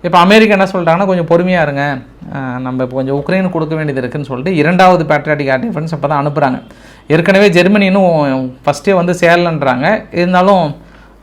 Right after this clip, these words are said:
அஹ், இரண்டாவது நாங்க அனுப்பிட்டோன்ற மாதிரி வந்து சொல்லியிருக்காங்க. பொறுத்திருந்து பார்க்கலாம். ஃபைனலா இந்த வீடியோ நிறைவு பகுதியில உங்களுக்கு ஃப்ளட் வீடியோ காட்டலாம்னு இருக்கேன். துருக்கியில, துருக்கியில கொஞ்ச நாளாவே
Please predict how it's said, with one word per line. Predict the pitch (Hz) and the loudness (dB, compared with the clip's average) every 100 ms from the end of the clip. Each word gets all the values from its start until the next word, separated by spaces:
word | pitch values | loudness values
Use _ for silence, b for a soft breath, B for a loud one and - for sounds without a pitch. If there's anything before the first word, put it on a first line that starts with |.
| - | -4
அஹ், | 147 | 0
இரண்டாவது | 143 175 202 202 190 | 2 4 6 6 6
நாங்க | 185 165 | 2 0
அனுப்பிட்டோன்ற | 147 165 170 160 143 139 | -2 -2 -2 -4 -4 -2
மாதிரி | 147 151 139 | -2 -2 -2
வந்து | 160 | -6
சொல்லியிருக்காங்க. | 165 147 139 147 165 | -4 -4 -4 -4 -4
பொறுத்திருந்து | 160 151 156 151 | -4 -4 -4 -4
பார்க்கலாம். | 135 131 135 131 | -2 -2 -2 -4
ஃபைனலா | 143 151 | -4 -4
இந்த | 165 | -4
வீடியோ | 160 170 165 | -2 -2 -2
நிறைவு | 151 156 165 | -2 -2 -2
பகுதியில | 156 139 143 | -2 -4 -4
உங்களுக்கு | 175 160 147 143 127 127 B B B - | -4 -4 -4 -4 -4 -6 B B B -2
ஃப்ளட் | 175 180 196 | 2 4 4
வீடியோ | 196 175 170 | 4 4 2
காட்டலாம்னு | 156 147 143 139 131 | 0 -2 -4 -4 -4
இருக்கேன். | 135 | -4
துருக்கியில, | 135 170 175 175 135 - - _ b b _ | -4 -2 -2 -4 -6 -8 -16 _ b b _
துருக்கியில | 196 233 220 190 208 156 127 | -2 -2 2 2 4 2 0
கொஞ்ச | 160 156 | -2 -2
நாளாவே | 156 160 156 170 135 131 | 0 2 2 2 0 -4